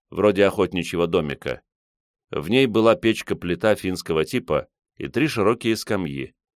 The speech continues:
на которых вполне можно спать. Мы временно поселились в этой избушке, сменив четырёх бойцов. Они вернулись в Бао. Вечером и по ночам, в точно указанное время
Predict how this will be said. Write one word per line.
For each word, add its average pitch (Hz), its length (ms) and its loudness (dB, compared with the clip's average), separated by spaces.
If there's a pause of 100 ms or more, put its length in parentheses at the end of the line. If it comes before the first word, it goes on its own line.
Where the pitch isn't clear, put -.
(140)
на 82 180 -4
которых 98 420 0
вполне 78 420 0
можно 80 360 0
спать. - 420 -4 (1000)
Мы 110 180 2
временно 123 420 4
поселились 98 600 0
в 78 60 -2
этой 76 240 0
избушке, 98 560 -4 (180)
сменив 104 420 -2
четырёх 90 440 0
бойцов. 76 580 -2 (500)
Они 95 280 0
вернулись 90 600 0
в 80 200 -12
Бао. 73 460 0 (840)
Вечером 135 520 2
и - 140 -8
по 76 140 -2
ночам, 117 500 -2 (220)
в - 100 -20
точно 101 360 2
указанное 80 580 0
время 95 480 0